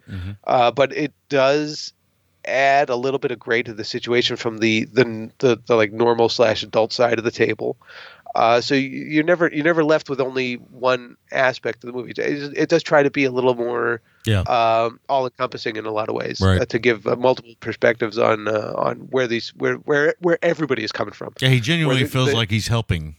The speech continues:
Speaker 1: right? He's trying to
Speaker 2: Yeah,
Speaker 1: help.
Speaker 2: he, well, he's, he definitely wants to. He definitely still cares about, uh, the Cody character. So by proxy, he then, you know, cares about the other kids, you know, and, and you kinda get the feeling that he would have regardless, because he's,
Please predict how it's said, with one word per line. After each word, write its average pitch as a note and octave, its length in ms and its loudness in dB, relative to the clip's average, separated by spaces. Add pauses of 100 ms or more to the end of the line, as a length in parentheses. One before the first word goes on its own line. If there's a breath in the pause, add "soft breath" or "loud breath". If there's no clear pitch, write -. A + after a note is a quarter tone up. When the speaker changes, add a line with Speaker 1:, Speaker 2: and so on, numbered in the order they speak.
Speaker 1:
right? G2+ 280 2
He's G#2 120 -4
trying A#2 320 0
to F#2 60 2
Speaker 2:
Yeah, D3+ 240 2
Speaker 1:
help. - 0 -
Speaker 2:
he, E3+ 320 -2
well, E3+ 160 2
he's, E3 220 0
he E3+ 120 -6
definitely D#3+ 380 0
wants B2+ 400 0
to. - 120 -16
He A#2 120 -14
definitely C#3 320 -4
still C3+ 240 -2
cares B2 420 2
about, A2+ 460 0 (520 soft breath)
uh, A2+ 340 4
the G#2+ 100 -8
Cody B2 260 0
character. A#2 380 -2
So B2 200 -2
by A2 220 2
proxy, A2+ 420 0
he A2 140 -8
then, G#2 460 -6
you C3 160 -6
know, A2 80 2
cares G#2+ 340 2
about A2 240 2
the A#2 140 2
other A2 160 2
kids, G2+ 480 -4
you C3 100 -2
know, G#2 380 0 (180)
and, B2+ 260 -2
and A#2+ 200 2
you B2 40 0
kinda A#2+ 240 2
get A#2+ 140 -2
the - 60 -14
feeling A#2+ 260 -2
that A2 100 -2
he B2 80 -6
would A#2 200 -2
have G#2 300 0
regardless, A2+ 580 -4
because A#2 260 -6
he's, - 220 -12